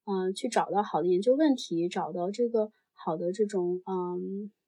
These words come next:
业界的合作，呃，这些我觉得都是我们现在想去做的。就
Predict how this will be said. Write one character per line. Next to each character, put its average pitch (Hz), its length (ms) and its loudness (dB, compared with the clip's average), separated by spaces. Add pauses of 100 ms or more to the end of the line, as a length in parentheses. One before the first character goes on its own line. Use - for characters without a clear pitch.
(140)
业 285 180 8
界 254 140 8
的 208 100 8
合 180 200 -2
作， 220 380 4 (460)
呃， 202 220 0
这 339 140 0
些 330 220 0 (800)
我 202 120 0
觉 202 100 2
得 214 100 4
都 254 160 2
是 233 200 0
我 202 140 4
们 175 140 0
现 214 140 -4
在 196 120 4
想 196 220 -6
去 202 160 -4
做 208 300 6
的。 - 120 -4 (640)
就 381 120 6